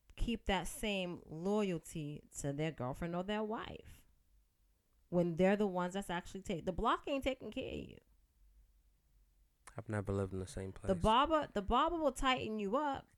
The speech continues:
Speaker 1: right? But he ain't loyal to you either.
Speaker 2: It's transactional.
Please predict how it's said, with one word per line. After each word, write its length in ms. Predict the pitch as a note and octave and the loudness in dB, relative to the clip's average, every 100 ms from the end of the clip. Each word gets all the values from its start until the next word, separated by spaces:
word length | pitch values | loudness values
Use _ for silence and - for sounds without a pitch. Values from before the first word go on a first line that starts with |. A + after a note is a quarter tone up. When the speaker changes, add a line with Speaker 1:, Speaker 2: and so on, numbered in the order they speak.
| _ - | _ -10
Speaker 1:
right? 460 | D#3+ F3+ B3 C#4+ - - - - - - - _ - _ _ _ _ - | -4 -2 -2 -4 -10 -20 -20 -20 -20 -20 -20 _ -20 _ _ _ _ -6
But 100 | G3+ G3+ | 2 4
he 160 | F4 | 6
ain't 220 | D4 B3+ | 4 4
loyal 240 | B3+ B3+ C4 | 4 4 2
to 120 | C#4 | 0
you 260 | C4+ D#4 F4+ C5 | -4 -2 -2 -4
either. 160 | - - - - _ _ - _ _ _ _ _ _ _ _ _ - | -6 -12 -18 -20 _ _ -20 _ _ _ _ _ _ _ _ _ -14
Speaker 2:
It's 180 | - | -12
transactional. 800 | - A2+ A2+ C3+ C#3+ - - F#2+ | -4 0 2 2 0 -4 -10 -10